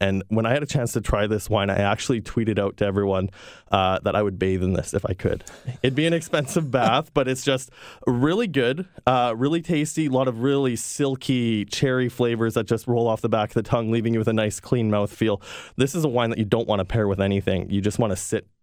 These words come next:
open it up, and you'll, there's a good chance you could get through a <laughs> bottle yourself. It's just that good. Uh, but one of my favorite wines from it is the Earth and Sky Pinot Noir two thousand ten for fifteen dollars and ninety-five cents. Now, if you're a fan of Ontario Pinot, you know when you get below that twenty dollar mark,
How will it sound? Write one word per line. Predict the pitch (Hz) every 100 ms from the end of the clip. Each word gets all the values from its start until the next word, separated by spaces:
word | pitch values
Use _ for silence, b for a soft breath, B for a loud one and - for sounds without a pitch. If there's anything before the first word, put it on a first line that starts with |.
| -
open | 113 120
it | 113
up, | 98 92 -
and | - 98 95 -
you'll, | - 107 - _ _
there's | 143 147
a |
good | 156 139
chance | 139 123
you | 117
could | 110
get | 110
through | - 107
a |
<laughs> | 101 101
bottle | 101 110
yourself. | 104 - 110 95
It's | -
just | - 92 -
that | 98 113
good. | 104 101 92 B B B B
Uh, | 113 107
but | 113
one | 123
of | 160
my | 120
favorite | 95 185 196 151
wines | 151 131
from | 127 113
it |
is | 104 98
the | 113 139
Earth | 156
and | 165
Sky | 147 127 110
Pinot | - 113 101
Noir | 92 92
two | - 110
thousand | 117 110 104
ten | 101 95
for | 92 -
fifteen | - 147 - 156 135
dollars | 113 95 92 95
and | 101
ninety-five | 95 90 90 90
cents. | 87 101 90 - - B B B
Now, | 123 117
if | 117
you're | 139
a |
fan | 131 139
of | 131
Ontario | 120 139 123 107
Pinot, | - 120 107
you | 107
know | 110
when | 117 110
you | 104
get | 110 -
below | 107 113
that | 117 -
twenty | - 123 104
dollar | 101 101 104
mark, | 101 95 -